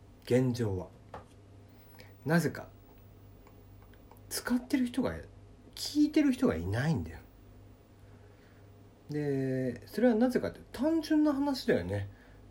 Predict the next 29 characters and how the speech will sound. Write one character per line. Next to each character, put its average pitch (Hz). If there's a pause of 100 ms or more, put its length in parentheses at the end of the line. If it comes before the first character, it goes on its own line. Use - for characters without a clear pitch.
(360)
テ 311
レ 320
ビ 160
を 127
見 151
て 165
る 101
人 -
た 123
ち -
の 95
中 131
で 104
ラ 175
ジ 254
オ 117
を 82
聞 -
く 156
人 -
が -
ど 90
れ 98
ぐ 117
ら 139
い 143
い -
る 160
か。 -